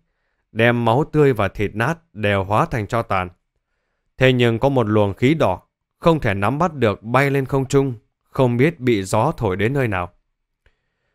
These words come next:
Phích Lâu thử dùng kết giới để ngăn cản, nhưng mà lại phát hiện ra vô dụng. Đây là thứ gì? Yến Hồi Hồng nhíu mày. Thứ này xuất hiện mang ý nghĩa,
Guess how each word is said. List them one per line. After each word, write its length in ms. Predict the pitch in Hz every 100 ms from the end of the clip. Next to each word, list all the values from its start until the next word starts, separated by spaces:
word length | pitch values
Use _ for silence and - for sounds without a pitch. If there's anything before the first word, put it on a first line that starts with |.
| _ _
Phích 260 | 143 139
Lâu 340 | 123 117 113 110
thử 220 | 113 101
dùng 220 | 95 104
kết 220 | 113 143
giới 220 | - 117 147
để 120 | 110
ngăn 180 | 113 120
cản, 220 | 101 87 - _ _ _ _
nhưng 180 | 110 143
mà 80 | 139
lại 140 | 123
phát 160 | 110 160
hiện 120 | 131
ra 120 | 127
vô 180 | 120 127
dụng. 220 | - 92 - _ _ _ _ _ _ _ _ _
Đây 220 | 107 139
là 100 | 131
thứ 140 | 139
gì? 180 | 139 110 - _ _ _ _ _ _ _ _ _ _ _
Yến 240 | 113 120 170
Hồi 200 | 143 113
Hồng 180 | 113
nhíu 160 | 110 143
mày. 340 | 139 95 92 - _ _ _ _ _ _ _ _ _
Thứ 240 | - 131 170
này 220 | 143 104
xuất 240 | 101 143 123
hiện 200 | 117 98
mang 200 | 113 117
ý 120 | 123
nghĩa, 260 | 127 120